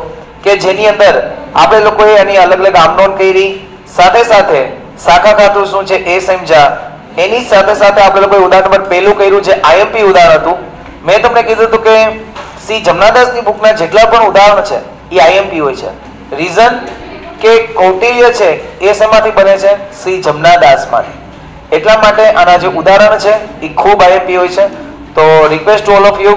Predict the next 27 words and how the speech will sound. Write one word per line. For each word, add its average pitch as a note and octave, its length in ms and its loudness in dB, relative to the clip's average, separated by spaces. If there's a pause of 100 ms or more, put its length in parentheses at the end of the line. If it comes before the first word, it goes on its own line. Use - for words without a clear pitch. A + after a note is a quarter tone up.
(120)
કે F3 80 -2
તમે E3 220 -2
લોકો F#3+ 280 0
છે F#3 180 0 (540)
એ D3+ 140 0
ઉદાહરણ G3 380 2
આના G3+ 160 2
ખાસ E3 420 0
ગણજો. B2 320 -6 (540)
ઓકે? E3 260 0 (400)
અને D#3 160 2
બધાય F#3 320 2
છે G3 120 -2
એ G3 120 2
પોતપોતાના F#3 580 0
મુખારવિંદને F3+ 600 0
આરામ E3 320 2
દેશે. D3+ 300 -2 (420)
અબ D#3 160 0 (100)
મેં G3 200 0
બોલુંગા G#3 460 2 (240)
ઓર D3 80 0
તુમ D#3 260 -8
સુનોગે. A#2 480 -10 (800)
બરોબર F3 320 2
છે? F#3 160 0 (800)
Everyone? D#3 360 0